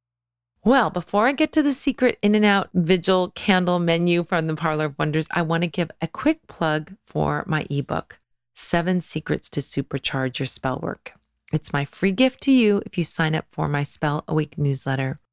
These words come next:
There's a whole chapter dedicated to candle magic and a ton of things that you can do to jumpstart your candle spells. So just go to seven secrets ebook dot com and get your free copy today.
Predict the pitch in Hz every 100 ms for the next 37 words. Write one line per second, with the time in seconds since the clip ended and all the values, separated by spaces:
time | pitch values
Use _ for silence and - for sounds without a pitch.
0 | _ _ _ _ _ 165 156 160 - 180
1 | 208 240 233 214 - - 165 - - 170
2 | 170 185 190 175 - - 156 147 147 139
3 | 131 - - 147 - - 151 156 160 147
4 | 147 - - 156 - 190 170 160 156 -
5 | - 151 131 139 135 - 143 135 139 -
6 | 139 139 131 - 143 160 - - 151 214
7 | - 302 285 - - 160 170 180 180 -
8 | 160 151 - 151 - - - 170 170 151
9 | 156 - - 151 - - 147 131 127 147
10 | - _ _ _ - 156 147 - 165 -
11 | 139 - 131 127 131 - 131 131 -